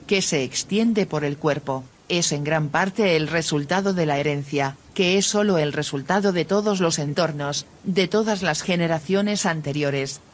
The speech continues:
en respuesta a las siempre en movimiento fuerzas vitales.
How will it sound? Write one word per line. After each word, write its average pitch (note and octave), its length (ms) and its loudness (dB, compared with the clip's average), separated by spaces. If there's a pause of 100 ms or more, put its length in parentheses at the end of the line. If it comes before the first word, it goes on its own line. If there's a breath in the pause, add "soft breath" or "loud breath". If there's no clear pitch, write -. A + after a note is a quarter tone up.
en F3 180 2
respuesta F#3 680 2
a E3 60 4
las D3+ 200 2
siempre F#3+ 460 2
en D#3 120 -2
movimiento E3 680 0
fuerzas A3 540 0
vitales. C3 640 -2